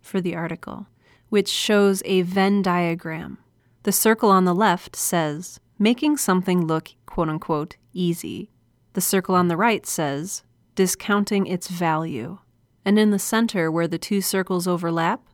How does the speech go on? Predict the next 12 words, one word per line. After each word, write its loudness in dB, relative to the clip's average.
there's 0
an 0
arrow 0
pointing -4
to -14
that -4
section -6
that -4
says, -4
"The 2
imposter -2
syndrome." -12